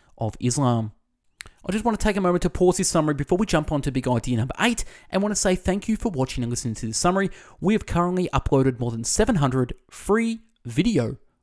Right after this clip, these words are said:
audio, and written book summaries at best book bits dot com. We'd love for you to become a fan of us at best book bits dot com.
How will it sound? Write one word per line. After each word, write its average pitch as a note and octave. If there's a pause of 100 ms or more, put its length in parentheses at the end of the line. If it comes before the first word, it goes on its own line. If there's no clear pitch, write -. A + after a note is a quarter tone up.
(160)
audio, E3
and C3+
written F#3
book C3+
summaries B2
at -
best -
book -
bits A#2
dot -
com. G3+ (460)
We'd G3
love G#3
for G3+
you F#3
to F#3+
become F#3
a F3
fan E3
of D#3+
us D#3+
at B2+
best C#3+
book B2+
bits A#2+
dot A2+
com. A3